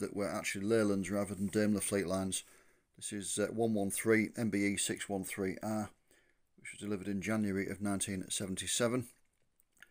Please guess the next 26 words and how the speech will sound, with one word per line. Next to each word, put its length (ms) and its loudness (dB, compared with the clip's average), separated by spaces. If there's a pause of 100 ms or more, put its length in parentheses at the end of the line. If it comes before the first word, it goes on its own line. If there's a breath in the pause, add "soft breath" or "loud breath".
(460 soft breath)
Very 300 4
early 220 6
in 80 2
Stagecoach 640 4
days, 300 4
in 140 2
February 340 2
nineteen 340 2
ninety-four, 420 0
it 40 0
was 100 -4
converted 420 0
to 120 0
open 340 -2
top, 360 -2 (580)
which, 400 -10
uh, 160 -4
ensured 340 0
its 140 0
survival 500 0
at 120 -4
Sin 200 0
here 260 2
at 180 -6
Cleethorpes 560 -4
Pier 280 0